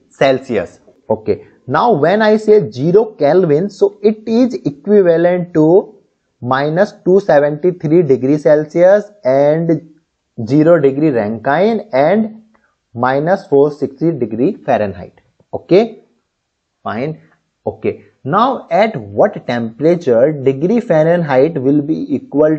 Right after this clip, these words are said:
to degree Celsius? So it is the temperature minus forty. At minus forty, the degree Fahrenheit and degree Celsius will be equal. Okay,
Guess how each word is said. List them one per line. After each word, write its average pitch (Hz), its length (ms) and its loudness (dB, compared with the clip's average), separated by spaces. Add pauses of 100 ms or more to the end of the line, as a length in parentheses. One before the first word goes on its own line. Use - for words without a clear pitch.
to 143 260 0
degree 127 300 0
Celsius? 143 560 -2
So 143 240 0
it 135 140 -8
is 156 120 0
the 160 120 0
temperature 131 800 0 (320)
minus 135 440 -4
forty. 117 400 -6
At 165 480 0 (500)
minus 123 520 -4
forty, 196 600 -2 (140)
the 123 160 2
degree 139 400 0
Fahrenheit 156 840 0
and 147 240 -4
degree 135 280 -2
Celsius 127 500 -2
will 113 200 -6
be 170 320 -6
equal. 120 440 -4 (180)
Okay, 147 280 -4